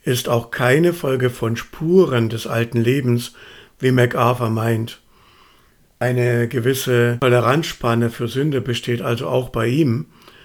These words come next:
sondern eine trotz Errettung und Gotteskindschaft existierende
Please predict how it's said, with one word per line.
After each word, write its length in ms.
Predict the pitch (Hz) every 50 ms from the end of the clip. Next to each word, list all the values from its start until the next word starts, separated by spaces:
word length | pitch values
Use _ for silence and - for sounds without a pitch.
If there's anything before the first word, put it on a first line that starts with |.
| - - - - _ _
sondern 920 | - - - 139 131 139 156 170 156 160 165 175 185 202 208 202 202 - _ _ _ _ _ _ _ _ _ _ _ _ - -
eine 400 | - 135 123 120 120 117 117 -
trotz 640 | - - 107 120 135 165 - - - - - - - -
Errettung 640 | 143 120 113 113 120 131 - - 180 165 165 160 - - -
und 200 | 143 120 110 -
Gotteskindschaft 1040 | 135 123 127 123 165 147 - - - 143 135 135 - - 135 131 127 - - - -
existierende 1200 | - 127 117 - - 131 113 - - - 131 131 147 151 151 147 147 143 127 135 131 135 135 135